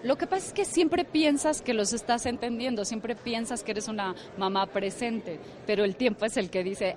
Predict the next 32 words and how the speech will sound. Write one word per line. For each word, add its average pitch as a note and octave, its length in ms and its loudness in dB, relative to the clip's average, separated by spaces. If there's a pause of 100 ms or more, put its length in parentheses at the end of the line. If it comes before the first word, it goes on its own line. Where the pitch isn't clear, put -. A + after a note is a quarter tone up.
"Ay", - 380 -2 (100)
¿no? G#3+ 180 -2
Cuando G3+ 280 -2
tú A3+ 160 -6
los G#3+ 240 -2
ves, A3 300 -4
¿no? F3 260 -8
Este, F3 460 -10 (340)
quién D4+ 160 0
sabe, C4 380 0 (260)
este, G3 520 -2
uno B3+ 260 0
intenta A#3 480 -2
ser G#3+ 180 -8
la A3 120 -2
mejor G3 340 -6
mamá G3 400 -6 (320)
y G3 80 -6
creo F#3 240 -4
que B3+ 100 -6
siempre F#3+ 480 -6
te - 120 -8
equivocas, - 800 -12
¿o F#3+ 100 -6
no, E3+ 160 -4 (260)
comadre? D#3+ 340 -6 (680)
Siempre B3 360 0
te D#4 120 -8
equivocas, F#3+ 600 -6
es F#3 180 -8
una A#3 240 -4
cosa, A#3 240 -4